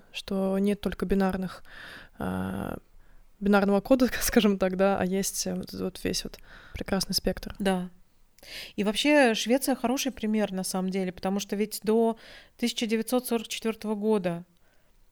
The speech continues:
Speaker 2: э, гомосексуальность считалась преступлением и каралась по закону. А, по-моему, даже до семьдесят девятого года, э, это считалось заболеванием,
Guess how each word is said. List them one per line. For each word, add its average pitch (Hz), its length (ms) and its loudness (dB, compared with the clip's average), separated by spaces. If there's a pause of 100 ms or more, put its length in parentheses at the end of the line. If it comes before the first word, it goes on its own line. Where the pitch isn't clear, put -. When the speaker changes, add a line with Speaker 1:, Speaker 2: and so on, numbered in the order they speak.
(140)
Speaker 2:
э, 185 1080 -6
гомосексуальность 214 840 0
считалась 220 440 -2
преступлением 190 880 -6 (500)
и 190 80 -6
каралась 208 400 0
по - 100 -10
закону. 190 560 -2 (480)
А, 185 400 0 (220)
по-моему, 214 360 2
даже 196 380 0
до 208 260 2
семьдесят 190 360 -2
девятого 233 500 4
года, 185 520 0 (560)
э, 180 400 -4 (280)
это 214 340 -2 (320)
считалось 214 440 2
заболеванием, 180 840 -2